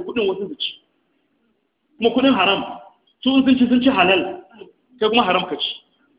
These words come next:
To me ya rage maka? Me amfanin wannan rayuwar misali? Allah shi kiyaye. Shi ne yake cewa wallahi da sannu zan kawata musu a wato a cikin rayuwar duniya a doron ƙasa.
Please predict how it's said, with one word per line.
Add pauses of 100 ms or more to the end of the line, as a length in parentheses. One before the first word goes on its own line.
(720)
To
me
ya
rage
maka?
Me
amfanin
wannan
rayuwar
misali? (960)
Allah
shi
kiyaye. (840)
Shi
ne
yake
cewa (260)
wallahi
da
sannu
zan
kawata
musu (720)
a
wato
a
cikin
rayuwar
duniya
a
doron
ƙasa.